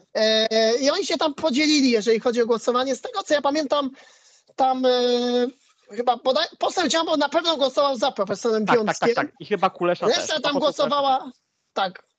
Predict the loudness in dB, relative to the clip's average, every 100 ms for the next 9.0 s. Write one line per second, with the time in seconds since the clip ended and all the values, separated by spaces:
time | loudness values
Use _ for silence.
0 | -6 -2 0 0 -2 -2 2 2 2 0
1 | 0 0 0 -2 0 2 2 2 2 0
2 | 0 0 -2 -2 0 2 2 2 0 -2
3 | -2 -2 0 0 0 -2 0 0 2 0
4 | 0 0 0 0 0 -2 0 2 2 2
5 | 0 0 0 0 -2 -2 -4 -2 -2 -2
6 | -6 -10 _ -10 -4 0 2 2 2 -2
7 | -2 -4 -2 0 0 -2 -2 -4 -2 -2
8 | -2 -2 -2 -2 -2 -2 -4 -8 -12